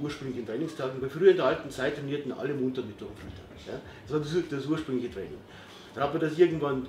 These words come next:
gesplittet auf zwei Tage. <clears throat> Dann haben ein paar den Versuch gemacht, ja, wie ist es eigentlich, wenn man das nicht so macht, also nicht diese, diese, diese, diese Regel befolgt, sondern wenn man versucht, das Ganze vielleicht sogar auf dreimal zu splitten,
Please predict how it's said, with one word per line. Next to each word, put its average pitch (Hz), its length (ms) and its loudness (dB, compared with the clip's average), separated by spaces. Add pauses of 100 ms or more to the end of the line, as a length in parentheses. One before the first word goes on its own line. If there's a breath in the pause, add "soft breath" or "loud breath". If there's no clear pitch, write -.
gesplittet 160 420 -2
auf - 100 -6
zwei 110 220 -4
Tage. 160 300 -4 (1120 loud breath)
<clears throat> - 0 -
Dann 160 400 6
haben 165 180 10
ein 143 140 6
paar 143 180 4
den 170 140 6
Versuch 180 340 0
gemacht, 131 440 0
ja, 127 140 2
wie 151 60 0
ist - 160 -6
es - 60 -4
eigentlich, 160 580 0
wenn 127 140 2
man 123 180 2
das 117 240 -6
nicht 190 260 -2
so 135 120 -8
macht, 139 500 -2
also 120 180 -4
nicht 156 280 -4
diese, 113 320 -2 (100)
diese, 110 160 -8 (540)
diese, 104 260 -6 (720)
diese 113 200 -8
Regel 131 320 -2
befolgt, 120 580 -2
sondern 131 260 -2
wenn 127 100 2
man 127 220 0
versucht, - 420 -8
das - 100 -16
Ganze 143 220 -4
vielleicht 135 200 -10
sogar 127 180 -2
auf 127 80 -4
dreimal 143 320 -2
zu - 120 -14
splitten, - 260 -16